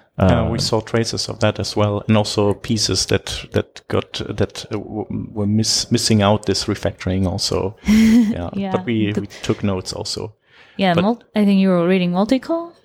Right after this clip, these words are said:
Speaker 1: Uh, no, it was, uh, it was, uh, the Grit. Uh, I think it was, was it Grit? I think it was, no, it was, um, direct, something direct, C S S directional stuff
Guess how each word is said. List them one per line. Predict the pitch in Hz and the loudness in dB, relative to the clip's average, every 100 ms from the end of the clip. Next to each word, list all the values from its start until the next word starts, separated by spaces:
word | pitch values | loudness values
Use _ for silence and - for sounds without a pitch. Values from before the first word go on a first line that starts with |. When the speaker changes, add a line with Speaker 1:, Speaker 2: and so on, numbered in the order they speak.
| _ _ - | _ _ -2
Speaker 1:
Uh, | 113 | 2
no, | 117 113 | 4 4
it | 107 | 4
was, | 110 101 - | 2 2 0
uh, | - 101 101 | 4 4 4
it | 104 | 0
was, | 101 95 - - | 0 0 0 -2
uh, | 104 98 95 92 - 98 | -2 0 0 -2 -4 -6
the | |
Grit. | 101 104 - - - - - | -2 -2 -2 -4 -6 -8 -6
Uh, | 92 | -4
I | |
think | 104 113 | -2 -4
it | - | -4
was, | 101 - - - | -8 -6 -6 -6
was | 110 | -8
it | 127 | -8
Grit? | - 127 - - - _ _ - | -4 -6 -4 -10 -12 _ _ -12
I | |
think | - 123 | -6 -4
it | |
was, | 117 113 - - - | -6 -8 -6 -4 2
no, | 127 | 2
it | 113 | 2
was, | 123 110 - - | 0 0 0 2
um, | 104 107 104 101 | 4 4 2 0
direct, | - 98 110 - | 0 0 -2 -8
something | - 117 110 107 101 - | -4 -2 2 0 0 -4
direct, | 101 95 107 | -6 -6 -8
C | - - | -8 -6
S | 113 | -4
S | 110 - - | -4 -6 -6
directional | 95 104 - - 139 | -6 -6 -6 -4 -4
stuff | - - 156 - | -4 -6 -6 -10